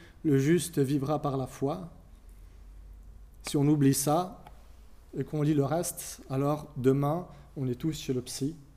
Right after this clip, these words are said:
Dans ces quelques versets, c'est un magnifique condensé de l'Évangile.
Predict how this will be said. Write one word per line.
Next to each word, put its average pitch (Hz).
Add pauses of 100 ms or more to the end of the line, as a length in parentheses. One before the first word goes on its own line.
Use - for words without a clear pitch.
(4000)
Dans 151
ces 170
quelques 196
versets, 170
c'est 170
un 160
magnifique 190
condensé 180
de 175
l'Évangile. 151